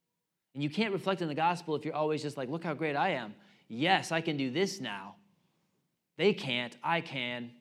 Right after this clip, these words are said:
Ha." No, no. Implement grace and reflection. I put the grace part there because you're gonna have a really hard time showing people grace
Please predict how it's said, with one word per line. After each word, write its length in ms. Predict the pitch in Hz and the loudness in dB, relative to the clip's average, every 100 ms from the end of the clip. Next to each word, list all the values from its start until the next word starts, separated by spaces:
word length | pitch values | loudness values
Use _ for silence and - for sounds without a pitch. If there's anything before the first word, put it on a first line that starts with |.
| _ - | _ -16
Ha." 500 | - 151 131 117 - _ _ _ _ _ _ _ _ _ _ _ - | -6 -2 -2 -4 -10 _ _ _ _ _ _ _ _ _ _ _ -10
No, 440 | 190 185 104 - - - | -4 -4 -4 -10 -20 -10
no. 360 | 175 143 95 - _ _ _ _ _ _ _ - | -8 -8 -10 -20 _ _ _ _ _ _ _ 0
Implement 720 | 220 226 240 214 202 170 - - - | 2 4 2 4 2 -2 -8 -18 -14
grace 440 | 127 135 175 185 180 | -4 0 2 2 -2
and 140 | 156 | -4
reflection. 460 | 156 165 165 143 123 - - | -4 -2 -2 -4 -8 -12 -2
I 120 | 196 | 0
put 260 | 202 262 - | 0 -2 0
the 60 | |
grace 440 | 151 151 175 214 - | 0 2 0 0 -4
part 240 | 226 233 | -6 -4
there 140 | 247 | -2
because 340 | 220 196 196 160 | -2 0 2 2
you're 120 | 247 | 0
gonna 100 | 302 | 0
have 160 | 240 202 | 2 2
a 80 | |
really 320 | 165 165 190 208 | 2 2 2 0
hard 300 | 175 180 170 | -2 -4 -4
time 280 | 175 175 | -2 -2
showing 720 | 165 - - 175 180 208 208 | -2 -2 2 4 4 4 2
people 460 | - 202 202 190 165 | 2 2 4 4 4
grace 800 | 123 127 123 175 214 - - | 2 -2 0 0 0 -2 -6